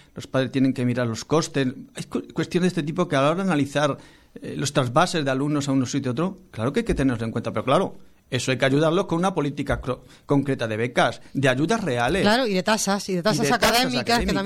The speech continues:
Speaker 1: académicas.
Speaker 2: ta-, somos la comunidad de España, pues estamos entre las más caras en cuanto a tasas universitarias se refiere, que bueno,
Speaker 1: Claro.
Speaker 2: iban a bajar este año, ¿no?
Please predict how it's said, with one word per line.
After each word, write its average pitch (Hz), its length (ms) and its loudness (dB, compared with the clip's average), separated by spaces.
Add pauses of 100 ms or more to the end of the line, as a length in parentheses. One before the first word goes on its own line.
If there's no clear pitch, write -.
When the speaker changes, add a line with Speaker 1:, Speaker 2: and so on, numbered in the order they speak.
(120)
Speaker 1:
académicas. 196 220 -2
Speaker 2:
ta-, 196 40 -2
somos 220 380 -2
la 196 320 2
comunidad 202 920 2
de 196 460 0
España, 214 540 0
pues 190 160 -4
estamos 202 280 -2
entre 196 220 -4
las 180 300 -2
más 196 300 0
caras 185 440 0
en 170 80 -6
cuanto 190 240 -2
a 180 80 0
tasas 185 340 -2
universitarias 175 600 0
se 190 100 0
refiere, 202 400 2
que 202 60 -6
bueno, 220 220 0
Speaker 1:
Claro. - 140 -6
Speaker 2:
iban 202 200 4
a 180 40 0
bajar 185 280 0
este 175 240 -4
año, 220 420 -2
¿no? 233 200 -4